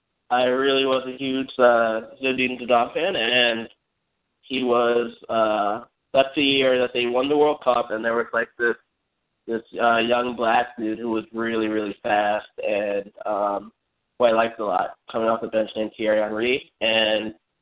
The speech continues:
um, I think the next season he, he signed with Arsenal,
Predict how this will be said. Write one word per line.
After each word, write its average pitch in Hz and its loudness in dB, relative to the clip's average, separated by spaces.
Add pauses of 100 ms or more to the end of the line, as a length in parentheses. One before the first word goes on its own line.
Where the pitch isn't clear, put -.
(280)
um, 110 2
I 117 -8
think 117 -4
the 127 -4
next 120 -2 (140)
season 123 -4
he, 117 -4 (360)
he 123 -6
signed 117 2
with 117 -4
Arsenal, 117 -4